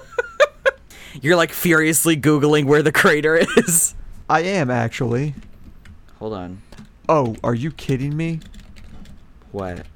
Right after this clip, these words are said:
Speaker 2: If I remember correctly, it's referred to as the K two event,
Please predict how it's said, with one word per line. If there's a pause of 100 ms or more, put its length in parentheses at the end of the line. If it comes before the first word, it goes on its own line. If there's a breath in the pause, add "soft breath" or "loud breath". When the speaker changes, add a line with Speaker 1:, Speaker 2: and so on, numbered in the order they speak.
(480)
Speaker 2:
If
I
remember
correctly,
it's
referred
to
as
the
K
two
event,